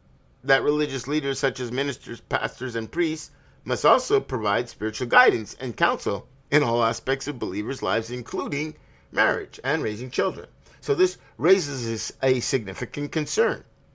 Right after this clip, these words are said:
If a spiritual leader is celibate and is, celibate, rather, and has never experienced the complexities of, of a marriage relationship,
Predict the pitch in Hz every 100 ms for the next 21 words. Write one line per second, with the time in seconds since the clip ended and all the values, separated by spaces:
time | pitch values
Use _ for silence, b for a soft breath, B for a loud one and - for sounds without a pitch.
0 | b b - 135 143 - 214 240 - 156
1 | 143 165 156 123 110 170 202 135 117 113
2 | 127 113 135 - - 208 139 117 - -
3 | 104 104 135 110 120 107 135 127 120 -
4 | 120 - - 165 185 127 117 - 104 110
5 | 104 143 - 127 110 113 101 117 - 117
6 | 117 101 113 110 117 113 - 95 131 180
7 | - - 95 101